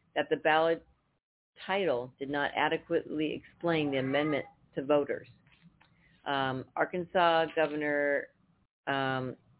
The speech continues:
Asa Hus-, uh, Hutchinson held a joint, get it, sorry, can't even help myself,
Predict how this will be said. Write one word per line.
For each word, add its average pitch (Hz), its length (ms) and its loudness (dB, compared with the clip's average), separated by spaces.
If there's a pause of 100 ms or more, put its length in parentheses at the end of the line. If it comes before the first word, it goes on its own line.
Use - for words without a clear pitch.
(220)
Asa 160 580 4
Hus-, 160 160 -2 (440)
uh, 135 180 -2
Hutchinson 147 640 -4 (460)
held 160 240 4
a - 100 -2
joint, 165 400 -4 (580)
get 131 160 4
it, 139 180 2 (360)
sorry, 131 400 0 (100)
can't 190 140 0
even 196 140 0
help 196 140 0
myself, 160 340 -2